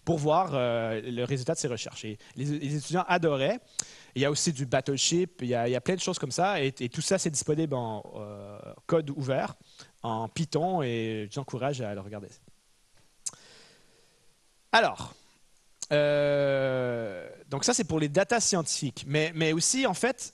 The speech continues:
euh, c'est pas seulement important pour ceux qui vont faire de l'informatique plus tard, c'est aussi important pour ceux qui vont faire de la science. Parce que, en fait, cette révolution de,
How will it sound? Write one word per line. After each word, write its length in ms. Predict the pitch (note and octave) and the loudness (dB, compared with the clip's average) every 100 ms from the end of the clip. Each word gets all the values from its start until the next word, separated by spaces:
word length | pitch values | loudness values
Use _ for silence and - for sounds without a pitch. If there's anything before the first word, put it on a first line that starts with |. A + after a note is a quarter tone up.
| E3 | 0
euh, 460 | D3 C#3+ C#3+ C#3 | 2 2 2 0
c'est 220 | C3+ D#3 - | 0 -2 2
pas 120 | - | 2
seulement 240 | - G3 | 4 2
important 400 | G3+ F3+ - G#3 | 2 0 2 0
pour 260 | A3 D3+ B2 | 0 -4 -4
ceux 160 | - | -4
qui 140 | G3+ D#3 | -4 -2
vont 120 | C#3 | -2
faire 200 | - D3+ | 0 0
de 80 | C3 | 0
l'informatique 680 | B2 C3 A2 - - - - | -4 -4 -6 -6 -8 -10 -12
plus 140 | A2 | -8
tard, 400 | - F3 - - - - - - - | -2 -2 -2 -8 -20 -20 -20 -20 -14
c'est 140 | - | -4
aussi 200 | D3+ - | -2 0
important 500 | B3+ F3 D3+ - G3 | 0 2 0 2 0
pour 400 | - - D#3+ D3+ | 0 -2 -2 -2
ceux 160 | - G#3 | -4 -6
qui 120 | - | -2
vont 80 | D3+ | -2
faire 180 | E3+ D#3+ | 0 2
de 60 | |
la 80 | C#3 | 2
science. 560 | C#3+ G#3 E3+ G2+ - - - | 0 0 -2 -2 -8 -10 -8
Parce 240 | A2+ - | -4 -2
que, 220 | F3+ F#3 D3 | 0 0 0
en 100 | C#3 | -2
fait, 400 | - G#3+ - - - - - _ _ - | 0 -2 -4 -20 -20 -20 -20 _ _ -6
cette 260 | - - | -4 -4
révolution 1000 | A#2+ D3 D#3 D#3+ D3 - F3+ F#3 F#3+ F3+ | -4 -2 0 0 -2 0 0 0 0 -2
de, 360 | D3 C3 A#2+ A#2+ | 0 0 2 0